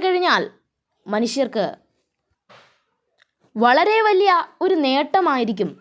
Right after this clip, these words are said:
ഉണ്ടാവുക. കാരണം ഭാവിയിൽ മനുഷ്യർ എല്ലാ ഗ്രഹങ്ങളെയും കോളനിവൽക്കരിക്കാൻ സാധ്യതയുണ്ട്. അതായത് ചൊവ്വയിലും നമ്മുടെ ചന്ദ്രനിലും അതേപോലെ പല ഗ്രഹങ്ങളെയും മനുഷ്യർ കോളനിവൽക്കരിക്കും. അവിടെ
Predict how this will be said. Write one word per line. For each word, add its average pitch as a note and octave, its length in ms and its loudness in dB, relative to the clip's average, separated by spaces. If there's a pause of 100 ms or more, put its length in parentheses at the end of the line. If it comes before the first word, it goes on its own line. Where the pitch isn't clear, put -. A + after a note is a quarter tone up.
(200)
ഉണ്ടാവുക. F3 420 0 (480)
കാരണം F3 320 -2 (380)
ഭാവിയിൽ B3 600 0 (100)
മനുഷ്യർ C#4+ 360 -2 (640)
എല്ലാ F4+ 180 2 (160)
ഗ്രഹങ്ങളെയും D#4+ 640 0 (140)
കോളനിവൽക്കരിക്കാൻ A3 1000 -2 (120)
സാധ്യതയുണ്ട്. F3 560 -4 (380)
അതായത് E3 340 -4 (420)
ചൊവ്വയിലും F#3+ 480 0 (460)
നമ്മുടെ F3+ 260 -4 (200)
ചന്ദ്രനിലും F3+ 580 -4 (380)
അതേപോലെ G#3 400 -2 (120)
പല B3 140 0 (140)
ഗ്രഹങ്ങളെയും A#3 680 -4 (600)
മനുഷ്യർ A3 380 -4 (460)
കോളനിവൽക്കരിക്കും. F#3+ 840 -4 (460)
അവിടെ G#4 180 2